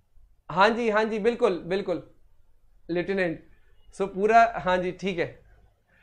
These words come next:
इंटरऑपरेबल क्रिमिनल सिस्ट-, जस्टिस सिस्टम। अब यहाँ पर ये जो सिस्टम है, ये फेब में बहुत न्यूज़ में था, लेकिन आपको यहाँ पर सिर्फ एक चीज़ ध्यान में रखनी है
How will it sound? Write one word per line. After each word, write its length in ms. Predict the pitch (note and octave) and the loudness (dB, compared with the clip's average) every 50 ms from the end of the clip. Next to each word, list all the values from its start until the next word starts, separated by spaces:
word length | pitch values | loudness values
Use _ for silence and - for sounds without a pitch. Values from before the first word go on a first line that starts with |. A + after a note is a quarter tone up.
| _ _ _ _ _ _ _ - | _ _ _ _ _ _ _ -4
इंटरऑपरेबल 840 | G3 G#3 G#3 G3+ C4+ C#4 C4+ - A3 G3+ - G#3 F#3+ G3 G3 A#3+ C4 A#3+ - _ - | -4 -2 4 6 6 6 6 6 4 2 2 0 -2 -2 -2 -4 -4 -6 -12 _ -4
क्रिमिनल 460 | A3 G#3+ G#3 G#3 G#3+ A3+ A#3+ B3 B3 | -2 -2 -2 -2 -2 2 0 0 0
सिस्ट-, 420 | B3 - F#3+ - - - - - | -2 -8 -10 -10 -10 -16 -12 -8
जस्टिस 340 | D#3+ E3+ D#3+ - - F#3+ - | -4 -4 -4 -4 -6 -10 -10
सिस्टम। 240 | - - - - - - - _ _ _ _ _ _ _ _ _ _ _ _ - | -10 -14 -14 -14 -18 -18 -20 _ _ _ _ _ _ _ _ _ _ _ _ -2
अब 220 | A#3+ C4+ B3 A3 G3 | -2 -2 -2 -2 -4
यहाँ 340 | F#3 E3+ F3 G#3 A#3 A#3 - | -4 -4 -2 -4 -4 -2 -2
पर 100 | C4 B3 | -2 -2
ये 140 | A#3 A#3+ A#3+ | -2 -6 -8
जो 80 | C4+ | -10
सिस्टम 440 | A#3+ - - F3+ - - A#3 B3 A#3 | -12 -12 -12 -12 -6 0 0 2 2
है, 300 | G3+ D#3+ C#3+ - - - _ _ _ _ _ _ _ _ _ _ _ _ _ _ _ - | 2 0 -2 -2 -8 -18 _ _ _ _ _ _ _ _ _ _ _ _ _ _ _ -8
ये 120 | E3+ F#3+ G#3 | -4 -4 -4
फेब 300 | G3+ - F#3 E3 D#3 E3 | -2 -2 -2 -2 -2 -4
में 120 | G3 F#3+ | -6 -4
बहुत 200 | F3+ F#3 G3+ G#3+ - | -2 -2 -2 -2 -4
न्यूज़ 220 | F3+ E3 D3+ C3+ | -4 -4 -4 -4
में 140 | C3+ D3 C#3+ | -4 -4 -4
था, 260 | C3 C#3+ D#3 - _ _ _ _ _ _ _ _ _ _ _ _ _ - | -4 -8 -12 -14 _ _ _ _ _ _ _ _ _ _ _ _ _ -4
लेकिन 280 | F3+ G#3 A3+ D4 C#4+ C4 | -2 -2 -2 0 -2 0
आपको 340 | G3+ F#3 F#3 - - C4 C4+ | 0 0 -2 -2 -4 -6 -4
यहाँ 280 | B3+ A#3 G3+ G#3 A3 A3 | -2 -2 -2 -2 -2 -4
पर 80 | C4 A#3 | -4 -4
सिर्फ 200 | B3 C4+ A#3+ - | -6 -8 -10 -6
एक 260 | - G3 F#3 F#3+ - | -4 -4 -4 -4 -6
चीज़ 140 | A#3 A3+ F#3 | -10 -8 -6
ध्यान 200 | G3+ G3+ G3+ G#3 | -4 -4 -4 -2
में 100 | G#3 G3+ | -2 -2
रखनी 300 | F3+ C#3 B2 D3 D3+ D#3 | -2 -2 -4 -4 -4 -2
है 320 | D#3+ F3 F3+ F3 - - | -2 -2 -2 -4 -10 -18